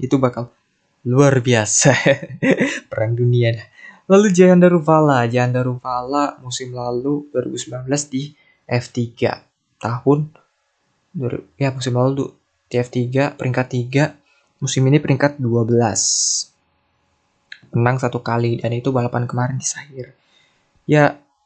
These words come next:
ini jadi bekal yang bagus untuk Gian Daruvala untuk melanjutkan musim sebelumnya. Lalu ada Marcus Armstrong. Aduh, Marcus Armstrong, kenapa ini? Di F dua kau,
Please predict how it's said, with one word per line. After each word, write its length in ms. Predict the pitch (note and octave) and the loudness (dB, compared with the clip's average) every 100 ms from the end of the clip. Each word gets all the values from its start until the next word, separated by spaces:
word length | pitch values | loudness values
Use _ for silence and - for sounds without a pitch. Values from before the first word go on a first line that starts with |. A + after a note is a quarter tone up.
| _ | _
ini 240 | C#3+ E3 | 4 6
jadi 160 | D#3+ C#3+ | 6 4
bekal 400 | C3+ C3 C3 C3 | 2 2 2 2
yang 40 | B2+ | 0
bagus 260 | B2 C3+ B2+ | -2 -2 -2
untuk 240 | B2+ B2 | -4 -4
Gian 160 | C3 B2 | 0 2
Daruvala 560 | B2 B2 - A#2+ B2+ B2 | 2 0 -2 0 0 -2
untuk 240 | B2+ B2 _ _ _ | -6 -10 _ _ _
melanjutkan 400 | C3 B2+ - B2 | -6 -6 -6 -4
musim 240 | B2 C3 B2+ | -4 -6 -6
sebelumnya. 480 | A#2+ B2 B2 B2 - _ _ _ _ _ _ | -2 -2 0 -4 -8 _ _ _ _ _ _
Lalu 300 | F#3 G#3+ G#3 | 4 6 6
ada 20 | |
Marcus 380 | G3 F#3+ F#3+ F#3 | 6 4 0 0
Armstrong. 840 | F#3+ G3 - - G#3 G3+ G3 F#3 F#3+ | -2 -2 -4 -4 -2 0 2 2 0
Aduh, 560 | G3 G3+ G3 F#3+ F3+ | -2 -2 0 2 2
Marcus 360 | F3 E3 - - | 2 0 -2 -6
Armstrong, 400 | F3 F3+ F#3 F3+ | -4 -4 -4 -6
kenapa 440 | F#3+ G#3 G3+ F3 D#3+ | -4 -8 -8 -2 0
ini? 480 | D3+ C3+ B2 A#2+ - _ _ _ _ - | 0 0 -2 -4 -8 _ _ _ _ -4
Di 160 | E3+ | 0
F 160 | D#3 - | 0 2
dua 240 | F3 G3 | 2 2
kau, 320 | G3+ G3+ F#3+ | 4 4 2